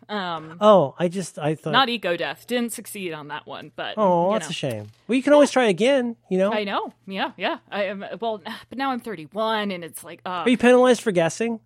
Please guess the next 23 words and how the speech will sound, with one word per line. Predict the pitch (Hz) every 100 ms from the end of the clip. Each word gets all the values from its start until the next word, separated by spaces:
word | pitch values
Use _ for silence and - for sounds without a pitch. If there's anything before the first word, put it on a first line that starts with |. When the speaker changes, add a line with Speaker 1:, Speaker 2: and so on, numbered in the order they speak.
| _
Speaker 2:
do | 220
you | 220
imagine? | 220 233 262
Speaker 1:
Ye-, | 240 202 - _ _ _ -
mm, | 262 277 240 233 208 _ _
for | 277 254 214 - - -
<laughs> | - - - -
Speaker 2:
I | 262
don't | 302
know. | 226 240
Like, | 240 180
if |
you, | 214 208
like, | 208 202
you | 208 185
come | 190 202
at | 175
the |
king. | - 220 202 196
Oh, | 156 156 127
geez, | - 120
too | - 123
soon. | -